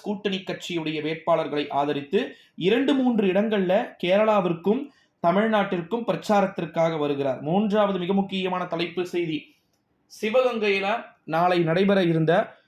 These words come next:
ரோடு ஷோ உங்களுக்கு தெரியும் அப்படின்னு வந்து நினைக்கிறேன், அது வந்து ரத்து செய்யப்பட்டிருப்பதா தகவல்கள் அப்படின்றது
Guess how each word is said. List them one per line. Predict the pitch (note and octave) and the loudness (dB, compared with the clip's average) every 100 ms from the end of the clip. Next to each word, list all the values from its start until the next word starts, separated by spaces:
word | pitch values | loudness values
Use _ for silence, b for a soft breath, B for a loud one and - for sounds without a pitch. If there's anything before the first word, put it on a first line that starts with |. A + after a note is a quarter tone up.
| _ - | _ 0
ரோடு | C#3+ E3+ A3+ A3+ | 4 6 6 4
ஷோ | G3 E3+ - - _ | 4 2 2 -6 _
உங்களுக்கு | D3 D3+ D3+ | -2 -2 0
தெரியும் | D#3 D#3 F3 D#3 C3 - | -2 0 0 -2 -4 -12
அப்படின்னு | C3+ D3+ D3+ | -6 -4 -2
வந்து | C#3+ C#3 | -2 -2
நினைக்கிறேன், | C3+ B2+ B2+ B B - | -2 -4 -6 B B 0
அது | F3 | 4
வந்து | G3 F#3+ G#3+ C4 - _ - | 6 6 6 4 -2 _ -2
ரத்து | D#3+ E3+ C#4 | 0 2 2
செய்யப்பட்டிருப்பதா | A3 G3+ E3+ E3 D#3+ D#3 D3+ D3 G#3+ - - | 2 2 2 0 2 2 2 2 0 -4 -4
தகவல்கள் | D#3+ F3+ F#3+ F3+ E3 C#3+ - | 2 4 6 6 4 2 -2
அப்படின்றது | - C#3 C#3 C3 C3 - | -6 -2 -2 -2 -4 -2